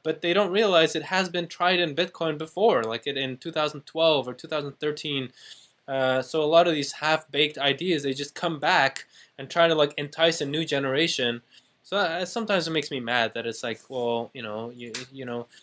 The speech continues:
it takes a lot of effort to debunk some of these things, to really look at the technology and kinda show that, hey, this is not sustainable long-term.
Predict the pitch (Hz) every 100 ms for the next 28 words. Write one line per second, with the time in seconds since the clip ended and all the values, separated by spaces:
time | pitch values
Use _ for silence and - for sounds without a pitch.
0 | _ - 175 196 190 175 151 151 170 170
1 | 160 - 135 - 123 - 147 131 120 147
2 | 160 - 160 156 151 147 - - 135 196
3 | 220 - - _ _ - 139 143 165 165
4 | 147 151 165 - - 147 143 131 143 127
5 | 127 123 - 131 123 - 135 147 143 117
6 | - _ _ - 180 135 143 147 135 135
7 | 131 127 - 160 156 151 147 147 - 147
8 | 139